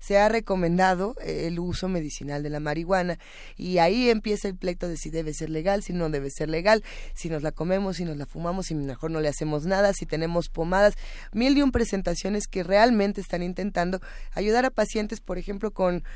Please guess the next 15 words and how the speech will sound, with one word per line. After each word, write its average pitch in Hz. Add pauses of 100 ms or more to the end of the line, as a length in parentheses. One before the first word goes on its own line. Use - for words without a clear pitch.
(120)
con -
fibromialgia, 196 (240)
¿no? 185
Que 175
decían, 170
"Es 185
que 226
no 233
encuentro 196
ningún 185
medicamento 180
que 175
me 160
pueda 170
ayudar", 147